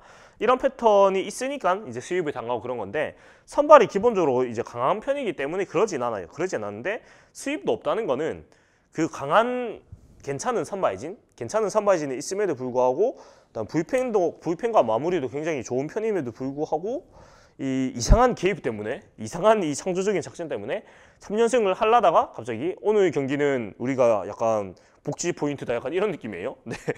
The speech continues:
그래가지고 그러지도 못하고 있는데, 어, 일단은 그 일요일에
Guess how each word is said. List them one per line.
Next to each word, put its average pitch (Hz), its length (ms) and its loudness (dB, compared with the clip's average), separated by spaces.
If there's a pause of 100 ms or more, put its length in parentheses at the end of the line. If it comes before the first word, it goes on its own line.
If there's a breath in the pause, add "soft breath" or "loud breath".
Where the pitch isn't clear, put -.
(240 loud breath)
그래가지고 135 640 2 (580 soft breath)
그러지도 143 340 2
못하고 147 360 2
있는데, 110 420 -4 (520 loud breath)
어, 117 640 2
일단은 170 320 2
그 135 420 4
일요일에 214 600 4